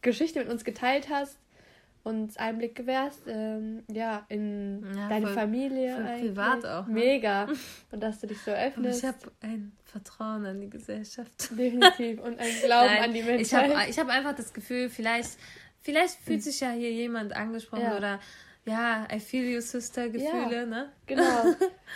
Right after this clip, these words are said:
Speaker 2: <laughs>
Speaker 1: Und, ähm, falls ihr euch angesprochen fühlt, ähm, könnt ihr uns gerne berichten von euren Erfahrungen, ähm, wa-, was ihr schon, ähm, erleben durftet, musstet, wie auch
Speaker 2: Ja.
Speaker 1: immer. Ähm,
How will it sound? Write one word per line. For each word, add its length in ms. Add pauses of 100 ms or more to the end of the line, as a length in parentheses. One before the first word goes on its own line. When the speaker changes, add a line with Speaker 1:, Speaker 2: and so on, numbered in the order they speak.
Speaker 2:
<laughs> 0
Speaker 1:
Und, 280
ähm, 540
falls 400
ihr 240
euch 220
angesprochen 480
fühlt, 580
ähm, 400
könnt 220
ihr 60
uns 120
gerne 260
berichten 720 (280)
von 140
euren 260
Erfahrungen, 880
ähm, 460
wa-, 140
was 180
ihr 160
schon, 340
ähm, 180
erleben 540 (140)
durftet, 540
musstet, 560
wie 120
auch 80
Speaker 2:
Ja. 140
Speaker 1:
immer. 280 (520)
Ähm, 460